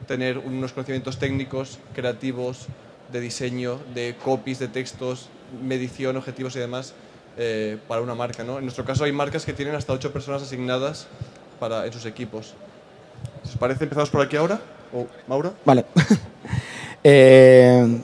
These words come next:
Speaker 2: vamos a ver, por lo menos como estamos estructurados en, en, en Tinkle, en Tinkle no creemos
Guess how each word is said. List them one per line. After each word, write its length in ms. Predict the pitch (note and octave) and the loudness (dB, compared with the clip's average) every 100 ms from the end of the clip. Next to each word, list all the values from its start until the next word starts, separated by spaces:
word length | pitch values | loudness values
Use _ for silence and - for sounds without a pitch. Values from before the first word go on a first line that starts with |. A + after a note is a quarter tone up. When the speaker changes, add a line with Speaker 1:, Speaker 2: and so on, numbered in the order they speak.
| - | -2
Speaker 2:
vamos 180 | B2+ C3 | 2 6
a 60 | C3+ | 8
ver, 200 | C#3 A#2 G#2+ | 8 6 -2
por 140 | A#2 B2 | 0 2
lo 60 | |
menos 180 | C3+ D3+ | 4 2
como 180 | D#3+ C3+ | 2 0
estamos 320 | B2 C3+ C#3+ | 0 2 4
estructurados 540 | D3+ D#3 C#3 C3+ C#3 | 4 4 8 8 8
en, 260 | D3+ C#3 C3+ | 4 2 -2
en, 380 | C3+ B2+ B2+ B2+ | -2 -2 -2 -2
en 160 | C3+ B2+ | -2 0
Tinkle, 320 | C#3 C#3+ D3+ | 0 4 4
en 120 | C3 | 2
Tinkle 240 | C3+ C3+ D3+ | 0 2 2
no 120 | D3 | 4
creemos 600 | C#3 C3+ C3+ A#2+ - | 2 2 2 0 -2